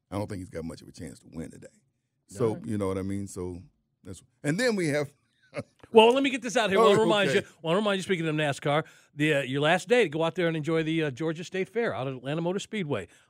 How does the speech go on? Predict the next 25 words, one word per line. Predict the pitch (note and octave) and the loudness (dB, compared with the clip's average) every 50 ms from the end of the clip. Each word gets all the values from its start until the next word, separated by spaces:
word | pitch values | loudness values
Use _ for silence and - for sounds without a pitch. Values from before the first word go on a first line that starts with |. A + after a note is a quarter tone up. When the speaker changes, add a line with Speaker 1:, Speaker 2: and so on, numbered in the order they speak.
| _ - | _ 0
Speaker 2:
All | E3+ G#3+ B3 B3+ B3 A#3+ _ _ _ _ _ - | 2 4 4 4 2 0 _ _ _ _ _ -2
kinds | - C4+ C#4+ A#3+ G3+ E3 C3+ | 2 2 4 4 2 0 -2
of | C3+ B2 | -4 -8
stuff | - - C#3 A2+ A2+ G#2+ | -8 -8 -8 -8 -6 -6
going | C3 B2+ B2 B2 A#2+ | -4 -2 -2 -2 -2
on | B2 B2 A#2 A#2 A#2 | -4 -4 -4 -4 -4
out | A#2+ A#2 | -6 -6
there. | - C3 B2+ - - - _ - | -4 -6 -6 -6 -10 -14 _ -2
This | A3 C4 - | -2 -2 -2
is | C#4 G#3 | 0 0
the | G#3 | 2
one | G3+ G3 F#3+ F3+ | 2 2 2 2
I | E3+ E3 | 2 0
would | E3 D#3+ D3 | 0 0 -2
like | D#3+ D3 - | -2 -4 -4
to | D#3 - | -8 -10
see | - D#3+ D3 C#3 | -6 -6 -6 -6
what's | C#3 B2 - | -6 -10 -12
going | - D3 C3 A#2+ A#2+ | -10 -10 -8 -6 -6
on | A#2 G#2+ G2+ F2+ | -6 -8 -8 -10
here, | F#2 - | -12 -16
the | - A2 | -18 -14
Globe | G#2 C3 C3+ D3 E3 D#3+ C3+ | -8 -4 -2 0 0 -2 -4
of | A#2+ A2 - | -6 -8 -8
Death. | B2 G#2+ - - _ | -8 -8 -8 -10 _